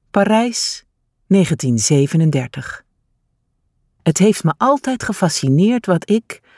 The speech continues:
gebaseerd op een zekere Ierse helderziendheid, vooraf in een kunstenaar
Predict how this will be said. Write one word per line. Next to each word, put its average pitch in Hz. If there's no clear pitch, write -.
gebaseerd 165
op 151
een 127
zekere 151
Ierse 160
helderziendheid, 170
vooraf 220
in 175
een 139
kunstenaar 170